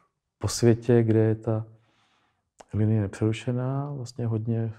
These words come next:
společně s Rudou Švaříčkem z brněnské cestovky. Spolu cestujeme po všakých bizarních destinacích i. A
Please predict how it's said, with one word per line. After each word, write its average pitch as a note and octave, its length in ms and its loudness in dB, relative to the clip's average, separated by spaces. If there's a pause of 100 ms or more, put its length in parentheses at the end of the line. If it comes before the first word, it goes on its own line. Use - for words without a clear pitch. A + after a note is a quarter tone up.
(120)
společně - 720 -6
s G2+ 40 -2
Rudou G2+ 200 0
Švaříčkem A2+ 840 -6
z - 340 -20
brněnské G#2+ 520 -6
cestovky. - 640 -12 (1080)
Spolu A#2 280 -4
cestujeme A#2+ 840 -2
po A#2+ 160 -8
všakých A2+ 640 -6 (460)
bizarních A2 540 8
destinacích A#2+ 800 2
i. A#2+ 260 -2 (1300)
A A2 640 -4